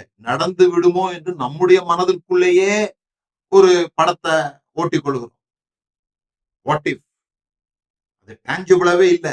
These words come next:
just நம்ம தாட்ல இருக்கிற விஷயம். அது நம்மை சோர்வுக்குள்ளாக்குகிறது. நம்ம உண்மையான எதிரியோட ஃபைட் பண்றது இல்ல.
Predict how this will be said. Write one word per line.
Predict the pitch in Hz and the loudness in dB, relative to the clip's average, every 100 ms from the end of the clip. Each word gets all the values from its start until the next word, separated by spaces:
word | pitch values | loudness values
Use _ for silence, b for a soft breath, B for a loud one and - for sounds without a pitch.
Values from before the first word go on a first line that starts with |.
| 110 _ | -10 _
just | 151 - 156 | -14 -12 -10
நம்ம | 135 185 196 - | -8 -6 -8 -4
தாட்ல | 220 226 208 | -4 -2 0
இருக்கிற | 190 170 160 | 0 0 -4
விஷயம். | 147 139 117 - _ _ _ _ _ _ _ - | -8 -8 -10 -12 _ _ _ _ _ _ _ -8
அது | 139 165 147 156 | -4 -2 -4 -4
நம்மை | 139 139 131 | -4 -4 -4
சோர்வுக்குள்ளாக்குகிறது. | 160 175 156 135 131 117 113 98 92 _ _ _ _ _ _ _ _ _ _ _ _ _ _ _ _ _ _ _ - | -4 -2 -2 -4 -6 -6 _ -20 -20 _ _ _ _ _ _ _ _ _ _ _ _ _ _ _ _ _ _ _ -6
நம்ம | 139 | -2
உண்மையான | 131 165 190 190 196 | -2 -2 -2 0 0
எதிரியோட | 185 170 175 175 170 | -2 -2 0 0 -2
ஃபைட் | 160 170 - | -8 -10 -10
பண்றது | 143 135 110 | -10 -10 -12
இல்ல. | 104 | -20